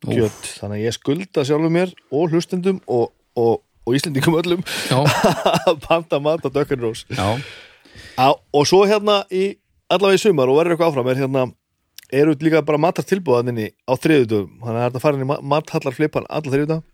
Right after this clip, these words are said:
Speaker 1: Já.
Speaker 2: Og þar er þetta fá, fá tilboð á mat sem þú sækir svo bara.
Speaker 1: Já.
Speaker 2: Sem þú færð ekki annars staðar, semst. Það er bara sem að appið exclusively býður upp á.
Speaker 1: Já, það eru nefnilega,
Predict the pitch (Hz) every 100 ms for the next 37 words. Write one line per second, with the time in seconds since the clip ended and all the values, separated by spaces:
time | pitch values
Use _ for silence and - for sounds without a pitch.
0 | _ - 98 90 82 - - 104 113 147
1 | 151 139 127 135 123 - - - 117 113
2 | 113 - 135 - 139 127 - - - 143
3 | 120 127 165 - - - - - _ _
4 | - 92 90 98 98 - 151 175 254 -
5 | _ _ - 76 - - _ _ - -
6 | - 131 135 151 139 147 131 110 107 101
7 | - 113 113 113 120 - 117 120 127 -
8 | - 120 - - - 117 - 123 110 113
9 | 104 117 107 101 - _ - 104 - _
10 | - 127 120 131 135 127 120 117 113